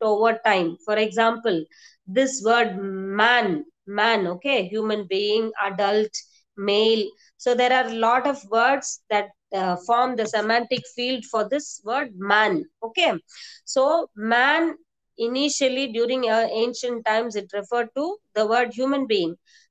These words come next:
but today it also refers to the adult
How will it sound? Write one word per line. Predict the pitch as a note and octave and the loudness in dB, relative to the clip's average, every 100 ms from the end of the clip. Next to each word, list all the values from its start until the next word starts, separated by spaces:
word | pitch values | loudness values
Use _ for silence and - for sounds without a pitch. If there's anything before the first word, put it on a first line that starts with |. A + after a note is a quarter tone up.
| _ | _
but | G#3 A3+ _ - | -8 -8 _ -4
today | D4 D4 E4+ E4+ B3 | -2 2 2 2 0
it | A3+ | 2
also | A#3+ A#3 B3+ C4 | 2 0 0 -4
refers | A#3 A3+ B3 B3 - | -6 -10 -10 -10 -6
to | D4 F#4+ A4 F#3 | -4 -4 -8 _
the | A3 G#3+ | -6 -2
adult | F#3+ G3 G3 C4+ C4+ | 0 2 4 4 2